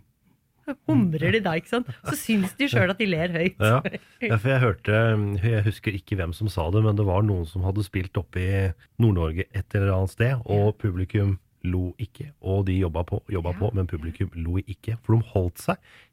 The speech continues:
Speaker 2: helt til forestillinga var ferdig, for de var livredd for å gå glipp av noe.
Speaker 1: Ja.
Speaker 2: Og det tenker jeg, det, det må jo være utrolig tungt for de som er på scenen, når
Speaker 1: Ja.
Speaker 2: liksom punchen går, men det kommer ingenting.
Speaker 1: Ja. Men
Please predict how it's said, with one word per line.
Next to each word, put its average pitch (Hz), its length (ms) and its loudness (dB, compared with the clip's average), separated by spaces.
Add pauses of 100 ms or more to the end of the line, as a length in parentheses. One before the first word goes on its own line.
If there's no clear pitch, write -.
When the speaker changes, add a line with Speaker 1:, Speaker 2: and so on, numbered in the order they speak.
(120)
Speaker 2:
helt 98 240 2
til 127 80 0
forestillinga 95 540 0
var 90 200 2
ferdig, 107 380 2
for - 100 0
de 117 60 4
var 113 80 4
livredd 95 540 0
for - 140 -4 (100)
å 95 140 0
gå 87 400 0
glipp - 260 -2
av 82 100 2
noe. 101 100 4 (760)
Speaker 1:
Ja. 156 80 -12 (640)
Speaker 2:
Og 104 80 0
det 123 220 2
tenker 120 260 0
jeg, 117 100 -2
det, 127 440 4
det 117 100 4
må 113 120 4
jo 107 120 4
være 104 160 2
utrolig 101 340 0
tungt - 400 0
for - 140 0
de 98 100 2
som 107 160 -4
er 98 200 0
på 95 360 2 (380)
scenen, 117 500 4
når 110 120 4
Speaker 1:
Ja. 110 80 4
Speaker 2:
liksom 101 180 0 (500)
punchen 110 440 2
går, 120 200 4
men 120 100 2
det 120 100 0
kommer 87 320 0 (180)
ingenting. 117 600 2
Speaker 1:
Ja. 240 240 -4 (680)
Men 214 240 2